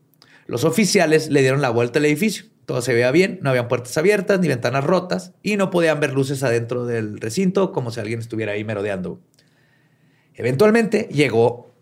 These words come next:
el cuidador de las llaves. Los policías le dijeron buenas noches, él dijo lo mismo y les abrió la puerta para que ingresaran.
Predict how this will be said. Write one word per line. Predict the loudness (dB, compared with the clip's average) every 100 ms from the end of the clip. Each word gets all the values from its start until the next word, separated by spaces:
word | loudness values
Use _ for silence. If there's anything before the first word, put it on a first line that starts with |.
| -6
el | -6 -4
cuidador | -2 -2 -2
de | -2
las | 0
llaves. | 2 2 0 -6 _ _ _
Los | -16 -6
policías | -2 0 2
le | 2
dijeron | 2 2 2
buenas | 2
noches, | 2 0 -2 -2
él | -2
dijo | -2 0
lo | 2
mismo | 2 0 -4 -10 _ _
y | -2 0 2
les | 0 2
abrió | 2 2
la | 2
puerta | 2 2 2 0
para | -2
que | -2
ingresaran. | -2 0 0 0 -4